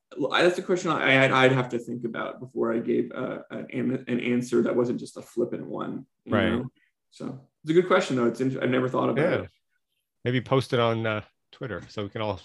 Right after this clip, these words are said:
Speaker 2: when you figured it
Speaker 1: Yeah.
Speaker 2: out.
Speaker 1: Sure, I'm gonna post my answer so we can be like, "That's, you know, answer John gave. Interesting."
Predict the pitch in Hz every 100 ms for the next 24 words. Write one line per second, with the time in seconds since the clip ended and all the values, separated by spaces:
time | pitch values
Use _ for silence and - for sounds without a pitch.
0 | _ _ _ - 113 117 117 110 135 120
1 | 127 127 - - 185 190 175 190 180 190
2 | 180 165 151 160 143 143 139 135 123 120
3 | - 131 127 - _ - 127 135 139 143
4 | 143 143 143 135 143 139 - 139 165 -
5 | - - -